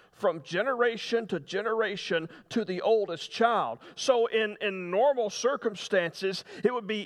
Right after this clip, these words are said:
Esau who would receive that promise to have a multitude. But you remember that Jacob stole the birthright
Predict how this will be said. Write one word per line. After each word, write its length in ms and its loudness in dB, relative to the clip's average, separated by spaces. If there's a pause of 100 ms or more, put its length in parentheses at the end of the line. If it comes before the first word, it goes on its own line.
Esau 680 0
who 120 -2
would 180 0
receive 540 -4
that 240 4
promise 540 -2 (160)
to 100 0
have 220 4
a 60 -4
multitude. 600 -2 (160)
But 300 0
you 80 -4
remember 480 0 (160)
that 200 2
Jacob 560 2
stole 640 0
the 140 -2
birthright 760 2